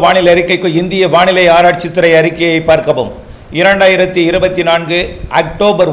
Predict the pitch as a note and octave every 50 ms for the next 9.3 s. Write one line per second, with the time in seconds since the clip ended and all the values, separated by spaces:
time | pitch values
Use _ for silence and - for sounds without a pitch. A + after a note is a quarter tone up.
0 | C#3+ D#3+ F3+ F#3 E3 D3 B2 A2+ - - - - - - - - - - - -
1 | - - F#3+ G3 F#3+ F3 G#3+ G#3+ G#3 - - F3+ E3+ E3 D#3 C#3+ B2+ - - -
2 | B2+ D3+ F3 F#3 G3 G#3 G#3 G3+ F3+ F3 F3 F3+ F3 F3+ F#3 F#3 E3 D#3 D#3+ D#3+
3 | D#3 D3+ D3+ D3+ - D3+ C#3+ B2+ - - - - - - - - - - - -
4 | - - - - - - - - A#2+ A#2+ C3 D#3+ F3+ G3 G#3+ G#3+ G#3+ G#3 G3+ G3
5 | F3+ E3 F3 F#3 F#3 E3 C3 C#3 C#3+ B2 - - - - - - - - - -
6 | - - - - - - - - - - - - - - - - - - - -
7 | - C#3+ D3+ F#3 G3+ A3 A#3 A#3 - A3+ - A3+ A3+ - A3+ A#3 G3+ F#3+ G3+ G#3
8 | G3+ A3+ A3+ A3+ A3 G#3+ - G#3+ G#3 G#3+ A#3 A3+ A3 G#3 G3 D#3 F3 F#3+ F#3 -
9 | - F#3 G3+ A3 A3+ A3+